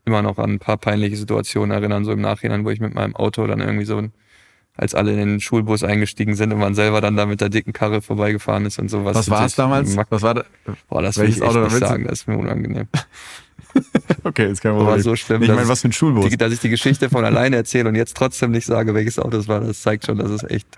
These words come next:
Speaker 2: Ich, ich, ich
Speaker 1: grenzwertig
Speaker 2: kann's mir
Speaker 1: war.
Speaker 2: vorstellen.
Speaker 1: Ja, auf
Speaker 2: Ich
Speaker 1: jeden
Speaker 2: kann's
Speaker 1: Fall. Und das sind natürlich Sachen, ähm, ja, die hab ich gemacht und, ähm, das, das war damals das, was man irgendwie wollte, aber im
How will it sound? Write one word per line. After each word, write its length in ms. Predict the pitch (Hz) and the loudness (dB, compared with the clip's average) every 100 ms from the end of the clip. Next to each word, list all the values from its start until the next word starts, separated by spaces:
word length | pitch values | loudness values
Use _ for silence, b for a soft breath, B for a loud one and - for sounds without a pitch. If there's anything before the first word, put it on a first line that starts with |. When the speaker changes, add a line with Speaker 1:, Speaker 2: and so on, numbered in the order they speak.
| - - B 120 B B B B - | -18 -18 B -8 B B B B -2
Speaker 2:
Ich, 160 | 120 117 | 0 0
ich, 80 | |
ich 160 | 139 113 | -2 -2
Speaker 1:
grenzwertig 280 | 107 104 120 | 0 0 2
Speaker 2:
kann's 180 | 127 123 | 2 2
mir 60 | |
Speaker 1:
war. 60 | 113 | 2
Speaker 2:
vorstellen. 600 | 120 117 - 98 92 101 | 2 0 0 0 0 -2
Speaker 1:
Ja, 340 | 110 101 95 92 | 0 2 2 0
auf 60 | |
Speaker 2:
Ich 80 | 117 | 2
Speaker 1:
jeden 140 | 117 117 | 2 2
Speaker 2:
kann's 180 | 113 | 2
Speaker 1:
Fall. 160 | 107 104 B B B _ | 2 0 B B B _
Und 180 | 107 104 | 0 2
das 140 | 110 | 2
sind 80 | 117 | 2
natürlich 380 | 107 - 107 - | 0 0 -4 0
Sachen, 480 | 110 - 104 101 101 | -2 0 -2 -2 -2
ähm, 560 | 98 98 95 95 95 - _ _ _ _ _ _ | 0 0 0 -2 -4 -8 _ _ _ _ _ _
ja, 200 | 170 139 | -2 0
die 120 | 113 | 2
hab 80 | 113 | 2
ich 140 | 117 - | 0 0
gemacht 380 | 107 139 - | 0 0 0
und, 220 | 107 104 - | -2 0 0
ähm, 360 | 98 98 95 | 0 0 -2
das, 240 | - - - | -4 -6 -8
das 480 | - 113 - - - | -8 -4 -6 -6 -4
war 180 | 107 104 | -2 0
damals 400 | 110 107 104 - | 0 0 -2 -2
das, 200 | 107 - | -2 -4
was 140 | - | -4
man 120 | 123 | -2
irgendwie 260 | 117 104 101 | 0 0 0
wollte, 300 | 104 123 110 | 0 0 -2
aber 200 | 101 101 | -2 -2
im 280 | 101 - | -2 -6